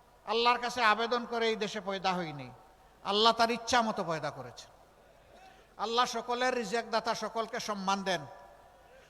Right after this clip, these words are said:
আপনার আমার কোনো অধিকার নেই ধর্মের ভিত্তিতে কাউকে আঘাত দেওয়ার, কারো ক্ষতি করার কোনো অধিকার আমাদের নেই। বরঞ্চ আমাদেরকে মিলেমিশে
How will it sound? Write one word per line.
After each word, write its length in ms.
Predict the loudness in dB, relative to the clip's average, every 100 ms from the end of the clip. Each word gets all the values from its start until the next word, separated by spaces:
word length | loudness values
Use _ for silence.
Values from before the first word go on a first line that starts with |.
| -20 -4
আপনার 340 | -2 0 2 4
আমার 240 | 6 6
কোনো 440 | 4 -6 -4 0 0
অধিকার 480 | 0 0 2 2
নেই 160 | 2 0
ধর্মের 500 | 4 4 4 2 -2
ভিত্তিতে 500 | -2 -8 -8 -8 -6
কাউকে 380 | 0 0 2 4
আঘাত 380 | 4 4 2 0 -4
দেওয়ার, 380 | -4 -4 -8 -12 -20 -20 -20 -18 -16 -16 -14 -16 -18 -20 -20 -20 -20 -20 -20 -20 -20 _ 2
কারো 280 | 6 8
ক্ষতি 300 | 8 4 2
করার 440 | 4 8 10 10 8 0 -10 -12 -14 -18 -20 -20 -20 -20 -20 -20 -2
কোনো 300 | 4 10 12
অধিকার 420 | 12 10 6 6
আমাদের 320 | 6 4 2 0
নেই। 340 | 0 -6 -8 -14 -20 -20 -20 -20 -20 -20 -20 -20 -20 -20 -20 -2
বরঞ্চ 400 | 4 4 4 2
আমাদেরকে 640 | 2 4 2 0 0 -2
মিলেমিশে 720 | -2 2 2 2 0 -2 -2